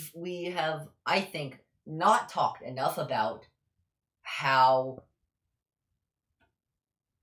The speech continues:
the reason that peacekeepers shouldn't be leading a war is not because they are not good enough at war. The reason why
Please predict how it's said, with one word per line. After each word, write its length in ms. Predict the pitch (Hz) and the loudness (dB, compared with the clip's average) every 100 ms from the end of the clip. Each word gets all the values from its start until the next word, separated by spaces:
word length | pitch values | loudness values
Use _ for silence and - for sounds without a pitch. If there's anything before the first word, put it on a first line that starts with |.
| _ _ - | _ _ -8
the 120 | 160 | -6
reason 680 | 151 196 208 202 208 180 170 | 0 2 2 2 0 0 -4
that 220 | 165 - | -4 -4
peacekeepers 540 | - 185 - 170 147 | -10 -10 -10 -12 -10
shouldn't 380 | 139 - 190 165 | -10 -6 -6 -6
be 120 | 160 | -8
leading 240 | 143 147 139 | -8 -6 -6
a 80 | 131 | -8
war 540 | 135 139 135 127 123 _ _ _ _ _ _ _ _ | -6 -2 -2 -2 -6 _ _ _ _ _ _ _ _
is 220 | 175 165 151 | -10 -8 -6
not 400 | 165 196 - - | -2 0 0 -4
because 840 | 180 151 - 151 143 139 131 131 _ _ _ _ _ _ _ _ - - - - - - - | -12 -10 -4 -2 -2 -4 -10 -14 _ _ _ _ _ _ _ _ -16 -10 -8 -4 -4 -4 -20
they 380 | 139 135 147 139 | -14 -4 -2 2
are 260 | 135 131 | 2 0
not 240 | 131 117 - 127 131 131 | -2 -8 -10 -18 -16 -16
good 220 | - 165 160 | -4 0 0
enough 320 | 151 135 131 | 0 -4 -2
at 180 | 127 - | -6 -6
war. 540 | 120 139 113 110 117 _ _ 156 | -8 -6 -4 -6 -8 _ _ -2
The 40 | |
reason 200 | 196 196 | 0 2
why 260 | 170 143 | 2 0